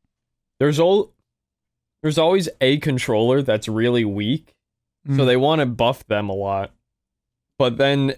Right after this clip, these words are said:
Speaker 1: in buffing them, the controllers have both properties, or not all of them, but a lot of the controllers have properties of duelists and sentinels or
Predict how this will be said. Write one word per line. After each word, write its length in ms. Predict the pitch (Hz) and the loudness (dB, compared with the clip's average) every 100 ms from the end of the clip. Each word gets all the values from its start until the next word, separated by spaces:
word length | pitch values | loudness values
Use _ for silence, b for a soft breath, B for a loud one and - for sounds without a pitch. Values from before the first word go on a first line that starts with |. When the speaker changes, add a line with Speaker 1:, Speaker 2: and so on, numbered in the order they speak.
| - | -2
Speaker 1:
in 240 | 160 160 | 0 2
buffing 360 | 135 139 143 123 | 0 0 0 0
them, 160 | 113 | 0
the 80 | 117 | -2
controllers 640 | 123 135 - 202 190 151 139 | -2 -4 -2 0 2 0 0
have 260 | 143 120 | -2 -2
both 300 | 107 131 131 | 0 0 -2
properties, 800 | _ 113 117 120 107 107 107 110 _ _ _ _ _ 151 | _ 0 0 0 -2 -2 -4 -8 _ _ _ _ _ 0
or 120 | 151 | 2
not 240 | 165 151 | 2 0
all 280 | 123 117 127 | 2 2 2
of 100 | 131 | 0
them, 180 | 143 143 | -2 -2
but 120 | 135 | -2
a 40 | 120 | 0
lot 260 | 117 123 | 0 2
of 140 | 127 110 | 0 -2
the 80 | |
controllers 560 | 113 110 107 104 107 110 | -6 -8 -6 -2 -2 -2
have 200 | 120 107 | -4 -2
properties 540 | 127 117 117 113 113 | -2 -2 -2 -2 -2
of 360 | 117 104 107 113 | -2 -4 -6 -6
duelists 640 | 120 127 131 127 131 - _ _ _ _ _ | -2 0 2 0 -4 -12 _ _ _ _ _
and 480 | 127 120 127 123 123 _ _ | -2 0 -2 -4 -8 _ _
sentinels 640 | _ - 135 139 143 143 143 | _ -4 -2 0 0 -2 -4
or 680 | - 127 117 110 107 107 | -6 -2 0 2 0 -2